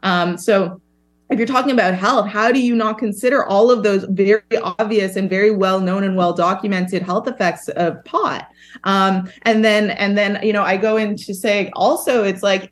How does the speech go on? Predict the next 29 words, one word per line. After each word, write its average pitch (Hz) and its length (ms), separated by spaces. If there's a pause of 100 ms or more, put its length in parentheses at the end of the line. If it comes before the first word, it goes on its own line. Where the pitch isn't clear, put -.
(140)
even, 254 360
let's 262 220
say, 330 120
even 240 320
if 214 100
you 214 80
just 196 200
leave 214 420
the 226 80
health 196 260
stuff 190 160
aside 170 400
and 180 160
she 214 160
just 214 220
doesn't 196 360
want 185 200
people 196 180
smoking 180 320
cigarettes, 170 400
she - 80
doesn't 190 220
like 180 200
the 175 60
smell, 143 360
let's 127 240
say, - 300
or 139 180
whatever. 120 420